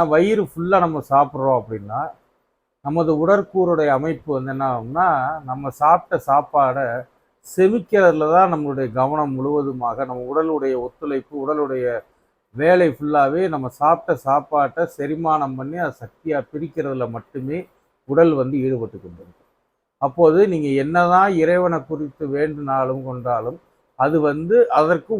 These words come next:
உடலுடைய ஒத்துழைப்பு முழுவதுமாக கிடைக்காது. அப்ப முதல்ல பிரதோஷம்னு அப்படி சொல்லும்போது விரதம் இருங்க அப்படின்னு சொல்லுவாங்க. ஏன் விரதமா இருக்கணும் அப்படின்னம்னா,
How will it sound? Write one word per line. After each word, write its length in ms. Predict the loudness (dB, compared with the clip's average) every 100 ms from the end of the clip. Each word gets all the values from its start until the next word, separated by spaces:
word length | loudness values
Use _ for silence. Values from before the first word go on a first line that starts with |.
| 0
உடலுடைய 420 | 2 2 2 2 0
ஒத்துழைப்பு 600 | -4 -2 0 -2 -2 -6 -4 -4
முழுவதுமாக 840 | -2 0 0 -2 -4 -4 -6 -8 -10
கிடைக்காது. 520 | -8 -8 -8 -10 -10 _ _ _ _ _ _
அப்ப 260 | -8 2 4 4 2 0
முதல்ல 440 | 0 0 2 -2 -2 -4
பிரதோஷம்னு 720 | 0 2 2 0 -4 -2 -2
அப்படி 180 | -2 -6 -8
சொல்லும்போது 560 | -8 -6 -6 -6 -4 -2
விரதம் 420 | -2 -2 -4 -4 -4
இருங்க 260 | -6 -8 -8 -8
அப்படின்னு 300 | -14 -20 -20
சொல்லுவாங்க. 320 | _ -20 -20 _ _ _ _ _ _
ஏன் 400 | 2 4 4 4 4
விரதமா 420 | 2 0 0 -2 -2
இருக்கணும் 420 | -6 -10 -8 -10
அப்படின்னம்னா, 640 | -10 -14 -14 -16 -12 -10